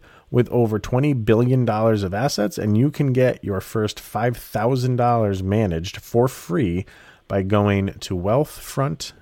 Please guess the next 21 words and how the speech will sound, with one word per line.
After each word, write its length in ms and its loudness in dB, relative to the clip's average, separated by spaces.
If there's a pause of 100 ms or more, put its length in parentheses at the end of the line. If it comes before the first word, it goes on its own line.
(140)
dot 300 -4
com 380 -2
slash 480 -6
locked 360 -6
on 300 -4 (400)
N 140 -4
H 200 -2
L. 300 2 (420)
All 160 0
you 120 2
need 180 2
is 100 -2
five 280 -6
hundred 240 -4
dollars 380 2
to 100 -2
get 180 -2
started. 560 -2
Grow 320 4
your 240 4
wealth 500 2